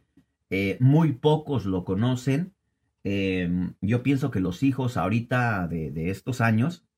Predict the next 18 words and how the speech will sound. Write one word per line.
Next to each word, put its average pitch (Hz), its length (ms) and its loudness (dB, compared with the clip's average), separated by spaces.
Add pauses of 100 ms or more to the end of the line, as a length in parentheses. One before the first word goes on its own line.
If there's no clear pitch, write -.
(1040)
los 104 260 -4
hijos, 131 320 0
los 87 120 -2
niños 120 380 2
de 95 120 -2
estas 117 300 -4
temporadas, 101 680 -2 (500)
no 131 200 4
saben 143 600 0
ni 107 240 2
madres 135 760 0 (220)
de 98 240 0
lo 98 160 -2
que 90 160 -4
quiere 127 220 0
decir 117 300 -2
la 117 120 2
Navidad. 78 500 -4